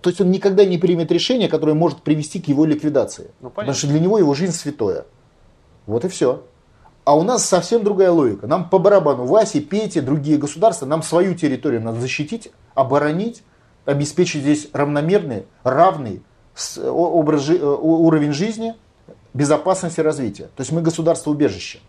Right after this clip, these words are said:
Speaker 1: Наши отношения с американцами как отношения стада быков, э, со, со стаей волков. То есть совершенно разные задачи и подходы. Нам от них ничего не надо. У нас всё есть.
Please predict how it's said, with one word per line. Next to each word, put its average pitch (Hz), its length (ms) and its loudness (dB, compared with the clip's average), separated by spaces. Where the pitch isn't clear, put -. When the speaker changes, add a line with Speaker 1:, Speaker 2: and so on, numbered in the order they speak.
Speaker 1:
Наши 190 460 0
отношения 170 440 0
с 165 80 -6
американцами 175 520 0
как 143 180 -2
отношения 156 680 -2
стада 123 840 0
быков, 165 560 0
э, 123 280 -2
со, 151 280 0
со - 220 -4
стаей 151 340 2
волков. 131 460 -4
То 156 80 2
есть - 160 -6
совершенно 180 460 2
разные 156 320 2
задачи 165 360 0
и - 20 -6
подходы. 147 380 -4
Нам 165 220 0
от 151 160 -4
них 233 160 -4
ничего 143 300 -2
не 131 100 -6
надо. - 340 -4
У 135 80 -4
нас 143 140 -2
всё - 160 0
есть. 131 360 -2